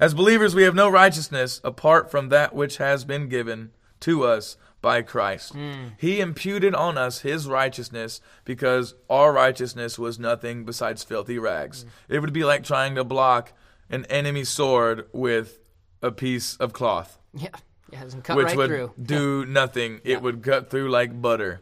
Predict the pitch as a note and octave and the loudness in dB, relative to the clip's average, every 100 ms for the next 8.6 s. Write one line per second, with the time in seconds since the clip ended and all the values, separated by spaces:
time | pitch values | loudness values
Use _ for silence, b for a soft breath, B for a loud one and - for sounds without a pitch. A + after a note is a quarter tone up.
0 | _ A#2 A#2 b b - A#2+ B2 B2 A#2+ | _ -20 -20 b b -6 -4 -2 -2 -2
1 | B2 B2 A#2+ A#2 A2+ B2+ C#3 B2+ B2+ C3 | -4 -4 -6 -8 0 2 2 2 0 0
2 | A#2+ A#2 A2+ G#2+ b b b E3+ F#3+ D3+ | 2 2 2 -4 b b b 4 4 4
3 | D#3 D#3 D3 B2+ - C3+ B2+ - B2 B2 | 4 4 2 -10 -8 -8 -8 -8 -6 -2
4 | B2+ C#3+ D3+ - A#2+ A2+ A#2 - - _ | 0 0 0 0 0 0 -6 -14 -18 _
5 | C#3 C#3+ B2 - B2+ D3+ F#3 F3 F3 E3+ | -18 -16 -16 -4 2 4 4 4 2 2
6 | F3 F3+ E3 E3 D#3+ D3 E3 C#3+ D3 D#3+ | 0 2 4 2 0 -8 0 2 4 6
7 | D#3 C3+ A2+ G#2+ - B2 B2 B2 B2 - | 4 4 0 -10 -10 -6 -4 -4 -6 -10
8 | - - F#3 E3+ A#2 | -10 -2 2 2 2